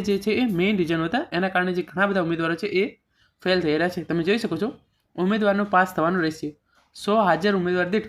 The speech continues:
પાંત્રીસ જેવા ઉમેદવારો તમામ પ્રક્રિયામાંથી પાસ થાય છે, એટલે કે ગ્રાઉન્ડ પાંત્રીસથી ચાલીસ ટકા ઉમેદવારો છે, એ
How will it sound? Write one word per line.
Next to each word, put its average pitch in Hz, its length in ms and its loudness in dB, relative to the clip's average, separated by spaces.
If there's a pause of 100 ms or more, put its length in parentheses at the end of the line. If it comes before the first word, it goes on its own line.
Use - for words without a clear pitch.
(140)
પાંત્રીસ 175 380 0
જેવા 175 200 2
ઉમેદવારો 190 380 0
તમામ 196 280 0
પ્રક્રિયામાંથી 175 500 -2
પાસ 165 180 0
થાય 202 180 -2
છે, 196 60 -4 (460)
એટલે 180 140 -2
કે 185 140 2
ગ્રાઉન્ડ 190 260 4 (180)
પાંત્રીસથી 208 580 -2
ચાલીસ 190 280 0
ટકા 180 220 -2
ઉમેદવારો 170 320 0
છે, 202 60 -2 (100)
એ - 20 4